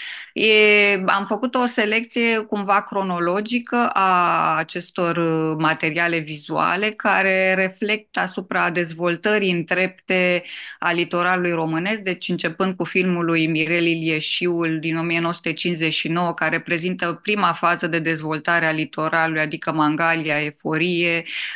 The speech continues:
uh, în principal și o parte din, uh, uh, din, uh, cele două eforii, Mang- și Mangalia, iar, uh, finalul este în o mie nouă sute șaptezeci și trei, uh, un, uh, un film de promovare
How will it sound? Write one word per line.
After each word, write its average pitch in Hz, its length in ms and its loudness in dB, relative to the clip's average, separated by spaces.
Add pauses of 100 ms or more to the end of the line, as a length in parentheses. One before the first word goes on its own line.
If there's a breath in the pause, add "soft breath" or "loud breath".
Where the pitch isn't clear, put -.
(120)
uh, 170 120 -2 (140)
în 156 100 0
principal 175 480 0
și 180 280 0
o 165 140 0
parte 165 420 0
din, 165 280 -2
uh, 151 720 -2
uh, 147 280 -8
din, 151 580 -2
uh, - 920 -10
cele 202 240 2
două 175 280 4
eforii, 165 460 0
Mang- 151 320 0
și - 180 -6
Mangalia, 180 760 2 (340 loud breath)
iar, 233 380 4
uh, 226 640 4
finalul 240 520 2
este 220 380 -2
în 208 100 -2
o 202 60 -2
mie 202 180 -2
nouă 196 140 -2
sute 185 180 -6
șaptezeci 180 600 -2
și 165 160 -2
trei, 214 600 2
uh, 196 640 0
un, 175 220 -2
uh, 160 640 -2
un 160 460 -2 (120)
film 196 240 2
de 170 120 0
promovare 160 1200 0